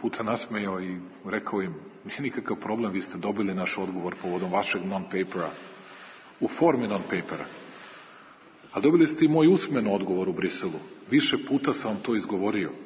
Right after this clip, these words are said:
Šta su naše crvene linije, o čemu neću da razgovaram uopšte.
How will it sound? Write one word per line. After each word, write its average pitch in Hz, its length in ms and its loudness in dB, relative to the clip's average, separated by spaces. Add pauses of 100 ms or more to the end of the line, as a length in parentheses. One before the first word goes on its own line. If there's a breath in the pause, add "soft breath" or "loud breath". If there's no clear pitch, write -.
(360)
Šta - 240 0
su - 160 -6
naše 113 240 -2
crvene 117 360 0
linije, 120 240 2
o 98 40 0
čemu 131 320 0
neću 123 400 0
da 101 100 -2
razgovaram 90 600 2
uopšte. - 320 -4